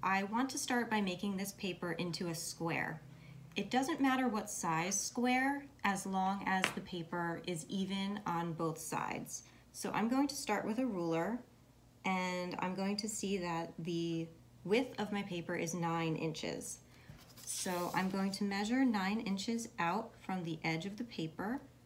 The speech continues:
and with my pencil, I'm going to mark that spot on the paper. I'm going to go across and mark the spot again. And with the ruler, I will now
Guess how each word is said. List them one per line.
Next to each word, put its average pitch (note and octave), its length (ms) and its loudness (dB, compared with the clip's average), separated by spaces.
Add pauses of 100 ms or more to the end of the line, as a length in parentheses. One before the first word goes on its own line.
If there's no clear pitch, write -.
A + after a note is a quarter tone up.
(760)
and E3+ 240 -2
with F3 160 -4
my A3+ 140 2
pencil, G#3 520 -2
I'm E3+ 140 0
going D#3+ 240 0
to E3 120 -4
mark D#3+ 380 -2
that G3 300 -4 (100)
spot - 380 -4
on G#3 100 0
the A#3+ 60 2
paper. G3 500 -4 (880)
I'm G3 100 -14
going E3+ 260 -4
to F3+ 200 -6
go E3 200 -2
across G#3+ 760 -4 (280)
and E3+ 320 -2
mark E3 420 -4
the F#3 60 -4
spot E3+ 400 -4
again. F3+ 600 0 (880)
And F3+ 420 0
with G3 200 -4
the A#3+ 100 4
ruler, G3 520 0
I E3+ 100 2
will E3+ 120 0
now E3 260 2